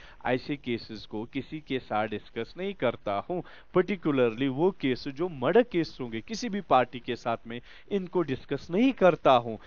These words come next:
Allow me," अरे मुझे hello करिए, मुझे ऐसा कहने, अ, मतलब मुझे मत ये बातें कर, अ, करने दो।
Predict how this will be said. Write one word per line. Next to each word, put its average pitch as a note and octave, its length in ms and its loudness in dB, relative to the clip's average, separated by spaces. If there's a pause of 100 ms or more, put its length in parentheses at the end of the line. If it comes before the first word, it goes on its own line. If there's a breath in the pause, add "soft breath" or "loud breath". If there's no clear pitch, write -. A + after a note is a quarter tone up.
(220 loud breath)
Allow B3 280 4
me," E3 120 0
अरे E3 200 2
मुझे D#3 500 -2 (100)
hello E3+ 200 4
करिए, C3 260 0
मुझे C#3 220 -4
ऐसा C#3+ 300 0 (380)
कहने, D3+ 360 -2
अ, C3 140 -2
मतलब B2+ 260 -4
मुझे D#3+ 300 -4
मत F3+ 180 0 (420 loud breath)
ये D#3+ 160 4
बातें D3 320 6
कर, B2 160 0
अ, A#2 300 -4
करने B2 380 -2
दो। A2 180 -4